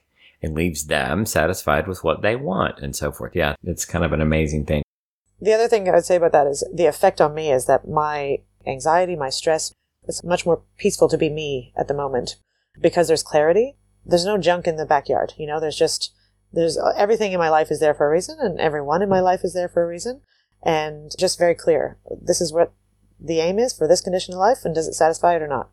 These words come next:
Speaker 2: And there's no, there's no having to second guess or question or be in indecision or consideration for very long,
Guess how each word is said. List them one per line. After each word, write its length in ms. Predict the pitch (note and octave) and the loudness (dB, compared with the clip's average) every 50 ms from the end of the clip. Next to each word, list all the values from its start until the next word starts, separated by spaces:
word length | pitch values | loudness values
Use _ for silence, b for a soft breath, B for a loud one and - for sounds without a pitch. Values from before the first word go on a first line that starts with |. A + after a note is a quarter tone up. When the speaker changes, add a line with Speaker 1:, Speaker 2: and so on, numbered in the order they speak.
| _ _ _ | _ _ _
Speaker 2:
And 320 | - D#3 D3+ D3+ D3+ D3 - - | -6 -6 -6 -6 -10 -14 -14 -4
there's 300 | D3 D#3 D#3 D3 C3 E3 | -2 0 0 0 -2 -2
no, 320 | D#3+ D#3 D#3 D#3 D#3 - | -2 -2 2 2 2 4
there's 160 | - D#3 C#3 | 2 2 0
no 160 | D3+ D3+ D3+ | -2 -6 -4
having 220 | D3+ D3+ D3 D3+ C#3 | -2 -2 -2 -2 -4
to 40 | C3+ | -2
second 300 | - - C#3+ - C#3+ C#3 | -2 -2 -2 -2 0 0
guess 240 | D3 C#3+ C#3+ - | 2 2 2 0
or 80 | - C3 | -2 -4
question 460 | - - - C#3+ - - - C3+ C3 | -4 -4 -6 -4 -4 -4 -6 -6 -6
or 240 | B2+ A2+ G#2 B2+ - _ _ | -4 -4 -4 -4 -6 _ _
be 200 | - E3 E3 D#3+ | 2 2 4 4
in 100 | D#3 D3 | 2 0
indecision 540 | D3 D3 C#3+ C#3+ C3+ - C#3+ C#3+ C#3 D3 C3+ | -2 -2 -2 -2 0 0 0 0 0 -2 -4
or 100 | C3+ C3 | -6 -6
consideration 640 | - C#3+ C#3 - D3 C3+ C3+ C3 C3+ C3+ - C#3+ C3+ | -6 -6 -2 0 0 2 2 0 0 -2 -4 -6 -4
for 100 | - D3 | -2 0
very 200 | C3+ C#3+ C3+ C3 | 2 2 2 2
long, 320 | B2+ C3+ C3 B2+ C3 C3+ | 2 0 -2 -2 -4 -8